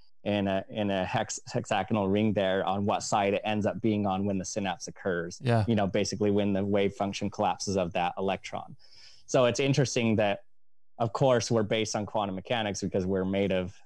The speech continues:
Speaker 1: <laughs> atoms that are
Speaker 2: Yeah.
Speaker 1: based on quantum mechanics. So, so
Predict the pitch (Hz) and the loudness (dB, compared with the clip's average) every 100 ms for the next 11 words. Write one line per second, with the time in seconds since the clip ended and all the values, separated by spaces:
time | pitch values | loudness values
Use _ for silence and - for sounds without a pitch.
0 | - 101 - 143 107 101 95 95 - - | -14 -6 -2 0 0 0 0 -2 -4 -10
1 | - 92 85 - - 92 - 92 90 - | -4 -2 2 2 0 -6 -4 -6 -6 -6
2 | 92 85 - 110 92 - - - - - | -6 -6 -2 0 0 -4 -18 -20 -18 0
3 | 110 98 - | 4 4 2